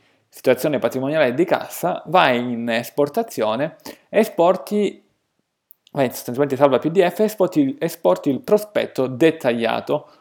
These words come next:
non quello sintetico. In quello dettagliato quindi escono una serie di informazioni sui, sui fornitori, eh, a credito o a debito.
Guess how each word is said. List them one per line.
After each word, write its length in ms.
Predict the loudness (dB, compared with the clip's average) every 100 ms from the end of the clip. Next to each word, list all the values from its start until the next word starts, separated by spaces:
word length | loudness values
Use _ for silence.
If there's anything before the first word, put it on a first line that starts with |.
| _
non 800 | 0 4 6 4 0 -6 -8 -2
quello 300 | 2 4 2
sintetico. 580 | -2 -6 -2 -4 -2 -6
In 60 |
quello 200 | 2 2
dettagliato 500 | 2 2 4 4 4
quindi 240 | -2 -2 -4
escono 320 | -4 -6 -6
una 120 | -6
serie 200 | -4 -4
di 100 | -4
informazioni 640 | -4 -6 -6 -8 -8 -10 -6
sui, 340 | -6 -6 -10 -14 -20 -14
sui 200 | -6 -2
fornitori, 640 | -2 -2 -2 0 0 -2 -8 -20 -20 -8
eh, 120 | -2
a 140 | -2
credito 440 | -2 0 0 0 -4
o 20 |
a 40 |
debito. 640 | -6 -8 -8 -10 -12 -12